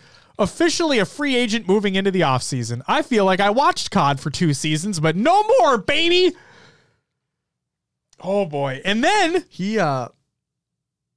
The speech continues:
Speaker 2: he was on the Surge, right?
Speaker 1: Yes,
Speaker 2: Yeah,
Speaker 1: he
Speaker 2: yeah.
Speaker 1: was,
Speaker 2: He
Speaker 1: he, he was the, they kept him to supposedly build a roster around him.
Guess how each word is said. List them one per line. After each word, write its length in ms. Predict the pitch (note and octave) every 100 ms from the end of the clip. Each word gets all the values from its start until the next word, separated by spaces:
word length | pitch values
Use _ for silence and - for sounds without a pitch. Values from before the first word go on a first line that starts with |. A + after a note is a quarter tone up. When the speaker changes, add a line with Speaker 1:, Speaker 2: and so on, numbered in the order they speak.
| _
Speaker 2:
he 140 | D3
was 120 | G3 F#3
on 80 | C3+
the 60 |
Surge, 340 | B2 C3 A#2+ A2+
right? 240 | B2+ B2+ _ _
Speaker 1:
Yes, 220 | E3 C#3
Speaker 2:
Yeah, 80 | C3+
Speaker 1:
he 60 | C3
Speaker 2:
yeah. 60 |
Speaker 1:
was, 200 | D3 D3+
Speaker 2:
He 260 | E3+ F#3 G#3+
Speaker 1:
he, 20 | G3
he 200 | D#3 C#4+
was 320 | C4+ F#3+ E3
the, 340 | G#3 F3+ E3+ D3+ _ _ _ _
they 220 | D#3 G3+ B3
kept 540 | - - B3+ - -
him 500 | - E3+ D3 C3 B2 _ _ _ _ _ _ _ _ _
to 440 | - A3 G3+ F#3 _ -
supposedly 880 | - G#3 - G#3 G#3 G#3+ F#3 G3
build 460 | C#3+ - F#3 G3+ G#3
a 100 | F3+
roster 500 | D#3+ E3+ F3 - F#3+
around 600 | D3+ C3 D3+ D3 D3 C#3
him. 360 | A#2 D3+ A2+